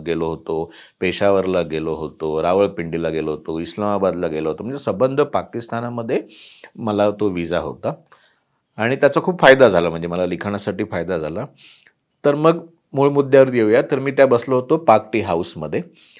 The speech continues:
आणि माझ्यासोबत उर्दू जंग म्हणून तिकडचा एक, अ, दैनिक पेपर आहे, त्याचा एक मित्र होता लियाकत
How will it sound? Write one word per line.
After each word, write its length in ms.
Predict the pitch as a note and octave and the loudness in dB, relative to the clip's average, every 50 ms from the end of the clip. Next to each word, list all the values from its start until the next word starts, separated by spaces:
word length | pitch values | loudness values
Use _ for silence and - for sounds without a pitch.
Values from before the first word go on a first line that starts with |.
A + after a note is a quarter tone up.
| _ _ - | _ _ -8
आणि 160 | A#2+ A#2 B2 | -6 -4 -2
माझ्यासोबत 540 | B2 A#2+ A#2 B2+ C3 B2+ - C#3+ C3 C3+ C#3+ C#3 - | 0 0 2 2 2 0 0 -2 0 0 -2 -2 -2
उर्दू 400 | - A#2 A2+ A2+ A2 C3 C3+ C3+ | -2 -2 -2 0 0 2 2 2
जंग 360 | C3 A#2+ G#2+ A#2 A#2 A#2 A#2+ A2+ - - _ _ | 0 0 0 0 0 0 -2 -6 -12 -18 _ _
म्हणून 220 | G2+ G2+ G2 G#2 G2+ | -6 -6 -4 -4 -6
तिकडचा 440 | G2+ F#2+ F2+ F#2+ F2+ F2+ - F#2 F#2 | -6 -6 -4 -4 -4 -4 -4 -2 -2
एक, 280 | F2+ F2 - - - E2+ | -2 -4 -6 -8 -6 -4
अ, 540 | D#2+ D#2+ D2+ D2+ D2 D2 C#2+ C#2+ C#2+ C#2+ | -4 -2 -2 -4 -4 -4 -4 -6 -6 -8
दैनिक 540 | D2 D2+ F2+ F2 E2 E2+ E2 D#2+ - - - | -6 -4 -4 -4 -4 -6 -10 -14 -12 -8 -8
पेपर 440 | D#2 D2 - - D#2+ - - F2+ E2 | -8 -6 -6 -8 -8 -6 -6 -6 -6
आहे, 220 | D2 C#2+ F2 - E3+ - _ _ - - - _ _ _ | -6 -8 -8 -12 -14 -14 _ _ -20 -20 -20 _ _ _
त्याचा 220 | - A2+ - - B2+ | -6 -4 0 0 0
एक 80 | C3 | 0
मित्र 280 | D#3 C3 A2+ - - F2+ | 0 -4 -8 -8 -6 -8
होता 220 | D#2 D2+ - D#2+ | -8 -6 -6 -6
लियाकत 380 | D#2+ D#2+ E2 E2 D#2 C#2+ - | -4 -4 -4 -4 -4 -4 -6